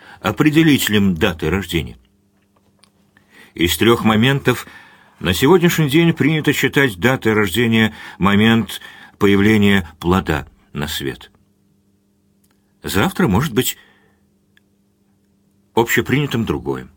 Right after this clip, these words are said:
По теории Анастасии получается, что датой рождения человека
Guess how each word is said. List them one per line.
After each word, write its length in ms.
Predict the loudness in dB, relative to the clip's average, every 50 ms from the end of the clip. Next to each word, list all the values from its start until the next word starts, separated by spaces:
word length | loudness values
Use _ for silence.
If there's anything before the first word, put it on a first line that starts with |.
| _ _ _ _ _ _ _ _ _ _ _ _ _ _ _ _ _ _ _ _
По 100 | -2 0
теории 480 | 2 4 4 6 6 6 6 4 4 2
Анастасии 720 | 0 -2 -2 -2 -2 -2 -2 -2 -2 -2 -2 0 0 0 0
получается, 680 | 0 0 0 0 0 0 0 2 2 2 0 -2 -4
что 240 | -4 -4 -2 -2 0
датой 340 | 0 0 -2 0 0 0 2
рождения 480 | 2 0 0 -2 -4 -2 -2 -2 -2
человека 520 | -2 -2 -4 -2 -2 -2 -2 -2 -4 -8